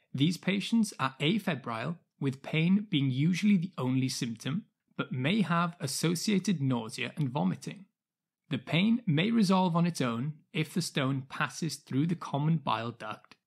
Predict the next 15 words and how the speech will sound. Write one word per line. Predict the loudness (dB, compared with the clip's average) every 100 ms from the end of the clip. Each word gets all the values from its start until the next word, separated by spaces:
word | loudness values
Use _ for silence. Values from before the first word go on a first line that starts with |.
| -4
or | 2 2 2 -2
if | -4 -2
it | -6 -4
falls | -2 -2 -4
back | -8 -2 -2 -2 -12 -12
into | -10 -10
the | -6
gallbladder. | -2 -2 -2 -8 -10 -18 _ _ _ _ _ _ -2
Investigations | 0 0 -4 -6 -2 0 4 6 6 4 0
will | 2
include | 2 0 2 2 2
a | -6
complete | -4 -6 0 -2 0
blood | 0 0 -2
count | -2 -2 -4